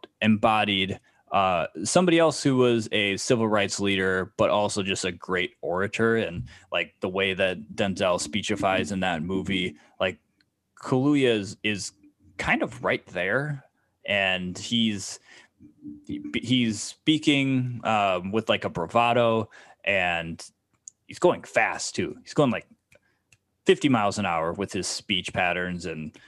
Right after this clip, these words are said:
obviously a lot faster than I can articulate this because I'm caught up in my own thoughts, but he's just going off the cuff, and it's just, it's really great. Um,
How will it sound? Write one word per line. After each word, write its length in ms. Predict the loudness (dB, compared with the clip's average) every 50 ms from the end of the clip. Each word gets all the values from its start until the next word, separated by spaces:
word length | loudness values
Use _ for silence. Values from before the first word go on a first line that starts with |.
| -20 -4 0
obviously 340 | 0 0 0 -2 -4 -2 0
a 20 |
lot 200 | 0 0 -2 0
faster 280 | -2 -2 -2 -2 -4 -4
than 360 | -4 -4 -4 -4 -4 -4 -2
I 100 | -2 -2
can 140 | 0 0 -2
articulate 600 | -2 -2 -4 -4 -8 -6 -4 -4 -2 -2 -4 -2 -2
this 200 | -2 -2 -2 -6
because 380 | -12 -14 -8 -6 -6 -4 -4
I'm 180 | -6 -6 -6 -8
caught 260 | -10 -4 -2 0 0
up 100 | 0 -2
in 80 | -4 -6
my 160 | -6 -4 -4
own 200 | -2 -2 -4 -4
thoughts, 340 | -2 0 0 0 -2 -4 -6
but 160 | -8 -8 -4
he's 160 | -4 -4 -4
just 180 | -2 -6 -4 -2
going 160 | -2 -2 2
off 220 | 0 0 0 -2 -8
the 80 | -10
cuff, 420 | -10 -2 0 0 0 0 -2 -8 _ _ -20 -20 -20 -20 -18 -4
and 240 | -2 -2 0 0 -2
it's 120 | -4 -4
just, 360 | 0 0 0 0 0 -8 -14 _ _ _ _ -20 _ _
it's 180 | 0 0 0 2
really 260 | 2 4 4 4 0
great. 440 | -2 -4 -4 -2 -2 -2 -2 -4 -8 -16 -20 -20 -20 -12 -8
Um, 480 | -4 -4 -2 -2 -4 -4 -6 -8 -10